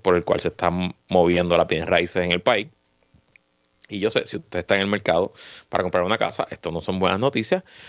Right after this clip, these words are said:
pero tengo que decir por otro lado que son buenas noticias para los propietarios de hogares, los que, eh, nos arriesgamos <laughs> a comprar en Puerto Rico. Yo compré mi apartamento en el dos mil diez.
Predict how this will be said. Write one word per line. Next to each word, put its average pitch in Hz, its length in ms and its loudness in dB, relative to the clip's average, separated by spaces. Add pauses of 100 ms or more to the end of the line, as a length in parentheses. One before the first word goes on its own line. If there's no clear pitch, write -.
(120)
pero 226 180 2
tengo 196 200 2
que 165 80 0
decir 160 280 -2
por 170 120 -4
otro 180 160 2
lado 165 340 2
que 120 160 -4
son 117 220 -4
buenas 123 180 4
noticias 147 300 0
para - 160 -2
los 147 80 -6
propietarios 143 480 0
de 151 80 2
hogares, 180 400 2
los 123 340 2
que, 123 400 0
eh, 110 680 2
nos 110 120 -2
arriesgamos 127 680 -2 (160)
<laughs> - 140 -10
a 185 100 -4
comprar 104 400 -6
en 110 80 -4
Puerto 117 240 -6
Rico. 113 260 -6
Yo 98 180 -4
compré 98 340 -4
mi 98 100 -2
apartamento 90 420 2
en 98 80 6
el 95 80 6
dos 85 140 4
mil 90 260 0
diez. 95 380 4